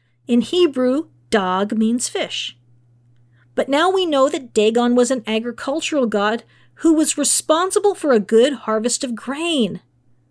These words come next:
Some people thought Tammuz was a sun god, but now we know he was a Babylonian shepherd god who had nothing to do with the sun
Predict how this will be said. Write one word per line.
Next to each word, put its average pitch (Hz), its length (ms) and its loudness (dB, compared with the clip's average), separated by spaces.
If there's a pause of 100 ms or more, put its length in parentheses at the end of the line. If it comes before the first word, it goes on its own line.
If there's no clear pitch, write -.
(840)
Some 392 260 2
people 480 320 2
thought 330 280 0
Tammuz 285 480 -2
was 254 160 2
a 302 60 0
sun 339 300 -2
god, 190 320 -2
but 214 100 -2
now 247 260 0
we 339 160 -4
know 240 200 0
he 277 160 -4
was 285 160 -4
a 240 60 0
Babylonian 208 720 -2
shepherd 294 520 -4
god 185 300 0
who 262 140 0
had 254 220 -2
nothing 339 400 -4
to 247 80 -2
do 214 180 2
with 202 120 -4
the 214 80 -4
sun 185 440 -6